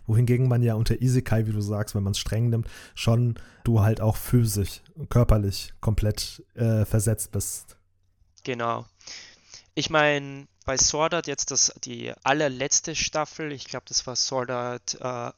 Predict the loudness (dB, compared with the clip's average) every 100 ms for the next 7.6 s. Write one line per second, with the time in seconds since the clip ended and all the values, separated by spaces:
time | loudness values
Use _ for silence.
0 | _ 2 2 4 6 8 8 6 6 6
1 | 6 6 6 4 2 0 0 -2 -4 -4
2 | -2 -2 -2 0 4 6 6 4 0 0
3 | 2 2 2 -4 4 6 6 2 -2 -10
4 | -18 -20 -8 -2 2 2 0 0 0 0
5 | 0 2 0 -4 _ _ _ -20 -2 2
6 | 4 6 6 4 0 -2 -2 -4 -6 -6
7 | -4 -2 -4 -4 -8